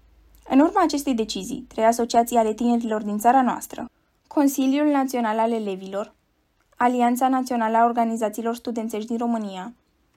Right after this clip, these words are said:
și Consiliul Tineretului din România, i-au solicitat pe douăzeci și opt septembrie două mii douăzeci lui Claus Iohannis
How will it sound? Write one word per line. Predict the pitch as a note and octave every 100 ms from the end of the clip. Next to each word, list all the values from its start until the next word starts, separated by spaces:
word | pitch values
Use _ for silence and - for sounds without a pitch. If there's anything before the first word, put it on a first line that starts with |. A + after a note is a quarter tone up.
| _ _ _ _ _
și | - C#4
Consiliul | C#4 C4+ C4+ B3+ C#4
Tineretului | C4 C4+ B3+ A#3 A#3 A#3
din | A3 A3+
România, | A#3 A#3 F#3+ F#3 G#3 - _ _ _
i-au | - C#4
solicitat | C#4 C#4 C4 C4+ D#4+
pe | D#4
douăzeci | B3 C#4+ C#4+
și | C#4
opt | B3
septembrie | B3 A#3+ A#3 A3+
două | G#3 A#3
mii | C#4
douăzeci | C4 B3+ A#3 F#3+ - -
lui | G#3
Claus | G#3+ G3+ G#3+ B3
Iohannis | C#4 B3 F#3 - -